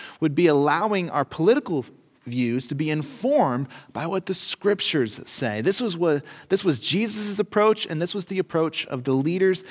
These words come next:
in the early church. And if you're watching or listening, and again, you'd say, "Yeah, but the scriptures are not my authority," here's something that we can both commit to.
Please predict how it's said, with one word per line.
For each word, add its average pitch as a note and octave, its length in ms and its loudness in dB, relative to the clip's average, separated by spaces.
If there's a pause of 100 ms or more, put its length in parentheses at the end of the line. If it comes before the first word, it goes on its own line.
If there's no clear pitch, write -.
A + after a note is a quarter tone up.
(180)
in C#3 140 -2
the A#2 220 -6
early D3 500 2 (220)
church. - 680 -8 (380)
And D3 120 0
if D3 160 -2
you're C3+ 180 0
watching F#3 500 -2
or F3+ 60 0
listening, E3+ 380 0
and C3 80 -2
again, C#3+ 280 -2
you'd C3 140 -2
say, - 120 -6
"Yeah, E3 280 -6
but C3 220 -10
the - 80 -10
scriptures C#3+ 560 -6
are A#2 120 -6
not A#2+ 400 -8
my A#2 540 -6
authority," A2+ 720 -6 (220)
here's A3+ 300 0
something F3 360 0
that C3 100 -4
we B2+ 100 -4
can B2 220 -4
both B2+ 460 -2 (180)
commit A#2 400 -8
to. - 280 -10